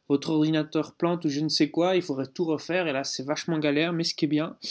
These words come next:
c'est qu'automatiquement, c'est enregistré. Donc une fois que vous avez terminé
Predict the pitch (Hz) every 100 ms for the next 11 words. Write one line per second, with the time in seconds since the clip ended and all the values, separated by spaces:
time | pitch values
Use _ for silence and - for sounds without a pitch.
0 | - - - - - - 175 175 190 190
1 | 170 156 - 147 156 185 - _ _ -
2 | _ - - 190 190 170 165 151 - -
3 | - _ _ _ - 160 262 - 349 185
4 | 165 165 165 202 202 175 170 330